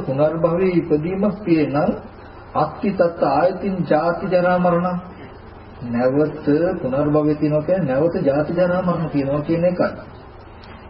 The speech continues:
යත්ත අත්ති ආයතින් ජාති ජරා මරණ. යම් තැනක නැවත ජාති ජරා මරණ පියනම්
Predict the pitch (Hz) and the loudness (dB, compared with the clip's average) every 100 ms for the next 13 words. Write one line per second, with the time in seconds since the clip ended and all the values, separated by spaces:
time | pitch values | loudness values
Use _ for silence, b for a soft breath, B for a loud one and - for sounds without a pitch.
0 | 139 151 160 - 226 220 214 214 - 196 | 2 2 2 0 2 4 2 0 2 2
1 | - 175 208 233 202 156 170 180 220 220 | 2 0 0 0 2 2 2 0 2 2
2 | 233 208 143 110 101 - - - - 123 | 2 2 0 -2 -8 -14 -18 -20 -8 -2
3 | 139 151 170 170 160 156 123 135 170 175 | -2 0 0 0 -2 0 0 2 0 2
4 | 170 165 170 170 170 175 170 170 147 147 | 2 0 0 2 2 2 2 2 2 2
5 | 165 147 | 2 2